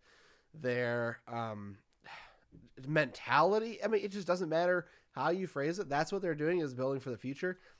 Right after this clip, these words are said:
So each game, instead of going into the season looking for wins and losses, what you wanna see are improvements, right? So you wanna see improvements in, in any aspects that's maybe lacking in the previous.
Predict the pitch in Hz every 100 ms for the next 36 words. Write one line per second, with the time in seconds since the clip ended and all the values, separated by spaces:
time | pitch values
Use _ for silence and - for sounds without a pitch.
0 | _ 202 196 269 254 202 185 196 247 -
1 | _ 196 208 - 208 277 254 156 160 180
2 | 170 - - 180 180 151 - 156 160 151
3 | 156 165 160 - 127 131 143 131 120 123
4 | 143 165 156 - 226 196 180 214 190 -
5 | 190 202 113 113 - - - - - -
6 | - - 170 175 165 - 156 127 - 151
7 | 180 135 95 80 73 - 110 135 165 -
8 | - - _ - 165 185 208 208 202 208
9 | 202 190 _ _ - 196 180 180 175 185
10 | 180 - _ 165 165 160 - _ 180 175
11 | - 170 196 208 135 175 165 - 160 156
12 | - 143 135 165 165 156 147 139 _ _
13 | 156 160 160 151 139 139 131 - 135 -
14 | -